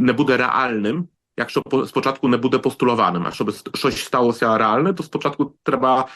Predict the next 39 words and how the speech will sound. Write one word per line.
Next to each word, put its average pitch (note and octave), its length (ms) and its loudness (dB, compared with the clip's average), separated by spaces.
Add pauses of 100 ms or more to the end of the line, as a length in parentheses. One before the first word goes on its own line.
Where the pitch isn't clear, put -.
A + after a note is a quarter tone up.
(420)
e, - 60 0 (320)
coś C3 200 2
postulować, G2+ 540 2 (200)
tak? - 220 -6 (140)
To, A#2+ 80 0
to - 380 2 (840)
co - 160 0
od - 120 2
nas E3 140 0
sprawa. - 320 -2
Natomiast, E3+ 460 2
e, C#3 200 6 (100)
co D#3+ 100 4
do D#3 100 4
tych D3+ 360 2
zwinowaczeń, A#2 680 2 (220)
ja, A2 220 2
zwisno, A2+ 300 0
też G#3+ 180 2
ich C3+ 160 0
nie A#2 120 4
mogę, A2+ 220 4
e, G2+ 500 2
witknąć, G#2+ 440 0 (120)
bo G#2+ 360 0
chcę B2 420 2
wpisuję D#3 400 -2
się - 200 -2
w - 120 -14
taką, A2+ 300 -6
taką, A2+ 240 -4 (500)
ja G2+ 60 -2
bym G#2 80 2
wskazał, G#2+ 460 0
w A2 40 2
racjonalnej A2 500 4
analiz. A2+ 480 -2 (420)
Jak G#2+ 220 2 (180)
to, A2+ 480 4